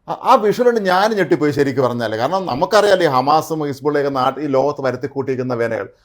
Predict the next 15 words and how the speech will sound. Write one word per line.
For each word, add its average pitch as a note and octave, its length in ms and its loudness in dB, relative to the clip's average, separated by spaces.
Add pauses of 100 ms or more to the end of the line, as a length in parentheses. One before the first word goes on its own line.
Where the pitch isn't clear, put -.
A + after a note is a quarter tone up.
(260)
അതിൻ്റെ A#3+ 360 2
ഇത്രയും A#3 300 0
ലോകത്ത് G#3+ 400 4
എത്രയോ A3 280 0
മനുഷ്യനെ F#3+ 380 -2
കൂട്ടക്കൊല G3+ 540 0
ചെയ്ത G3 240 0
പ്രധാനപ്പെട്ട F#3 600 -2
തീവ്രവാദ F#3 400 0
നേതാക്കളുടെ F3 600 -6
പടം E3 260 -4
വെച്ച് F#3+ 240 -10 (340)
ആനപ്പുറത്ത് G3 580 -2
എഴുന്നള്ളിപ്പ് E3+ 360 -2
നടത്തിയിരിക്കുന്നതാണ്. A2 720 -8